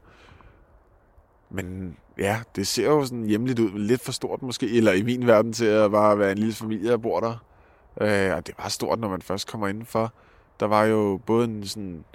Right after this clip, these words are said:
hyggestue nedenunder, et kontor,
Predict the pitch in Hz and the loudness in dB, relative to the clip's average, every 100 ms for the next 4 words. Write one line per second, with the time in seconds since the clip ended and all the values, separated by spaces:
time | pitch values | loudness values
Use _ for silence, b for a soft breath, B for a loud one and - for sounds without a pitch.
0 | - - 117 110 120 - 120 110 107 110 | -20 -6 -2 -2 -4 -2 -2 0 -2 -2
1 | 110 78 110 _ B B B B B 104 | -4 -4 -8 _ B B B B B -2
2 | 104 - 90 - 139 90 101 113 | -2 -2 -6 -4 -2 0 -2 -4